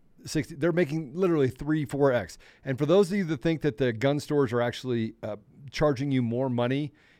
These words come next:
just because they can, that's not true. The, the prices of those boxes are being doubled and tripled on,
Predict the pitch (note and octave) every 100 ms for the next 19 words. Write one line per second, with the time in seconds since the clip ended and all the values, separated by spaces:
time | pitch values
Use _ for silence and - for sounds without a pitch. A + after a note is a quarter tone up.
0 | _ C#3 C#3 D3 - C3+ B2 G#2+ - C3+
1 | D3 C3+ A#2+ C#3+ C#3+ C3+ - B2+ F2 F2+
2 | A#2+ - A2+ - D#3 E3+ D#3+ D3+ B2+ C3
3 | A#2 A2 B2 G2 B2+ B2 A#2+ B2+ G#2+ G#2
4 | A2+ G#2 G#2 B2 B2+ A2+ G#2+ - C3 A2
5 | G#2 G#2 G#2